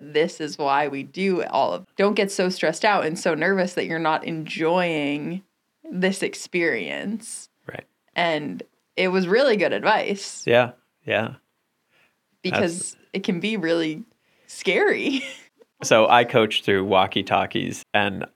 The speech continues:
Speaker 2: I've always appreciated that I can, like, talk, and they can't really talk back to me 'cause theirs are all in, you know, in waterproof bags and such.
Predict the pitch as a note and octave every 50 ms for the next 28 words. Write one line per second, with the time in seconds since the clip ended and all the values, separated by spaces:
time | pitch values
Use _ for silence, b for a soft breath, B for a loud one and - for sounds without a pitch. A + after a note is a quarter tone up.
0 | _ - - G2+ G#2 G2 - - _ _ _ _ _ _ _ - - - G#2 G2+
1 | G#2 G2+ G2+ - - G2 G2 - - F#2+ G2 F#2 F#2 F#2+ - G2+ F#2+ F#2+ F#2+ F#2
2 | - - G2 G2 F#2 E2+ E2 E2+ - _ - - - F#2 F#2+ F#2 - - - -
3 | - F#2+ F#2+ F#2+ G2 F#2+ F#2 F#2+ - _ _ _ - A2+ A2 - C3+ B2 - -
4 | G#2+ G#2 G2+ G2+ G2+ - - G2+ G2+ - - _ - - - - - - - -
5 | B2+ B2+ B2+ C#3 D3 C#3+ C#3+ D3 C#3+ - - - G#2+ G2 - - F#2+ G2+ G2+ G2+
6 | G2 G2 - - - G2 F#2+ F#2+ G2 G2 G2 B B B B B B B B B
7 | B _ - - - G#2 - - - - - G#2 F#2+ F#2 G2+ G2 F#2+ F2+ F2+ F#2
8 | - - - F#2 F2 - - - F#2 F2+ F#2 - - - - - G#2 G2+ G#2+ -
9 | - - - G#2+ - - - - -